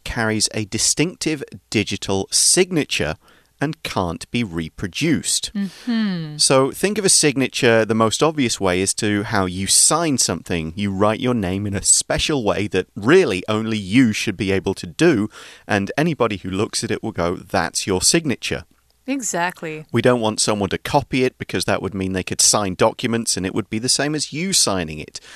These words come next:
Speaker 1: So you make it unique, you make it very special. And here it's a digital signature. So whether that's in the code, whether that's in whatever's in the file, whatever it's got, it's a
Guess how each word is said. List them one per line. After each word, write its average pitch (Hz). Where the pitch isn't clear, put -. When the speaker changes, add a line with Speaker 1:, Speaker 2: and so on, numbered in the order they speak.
Speaker 1:
So -
you 131
make 117
it 117
unique, 110
you 98
make 98
it -
very 90
special. -
And 127
here 165
it's 120
a 127
digital 131
signature. -
So 87
whether 110
that's 98
in 95
the 87
code, 156
whether 107
that's 92
in 90
whatever's 92
in 85
the 85
file, 127
whatever 147
it's -
got, 110
it's 95
a 82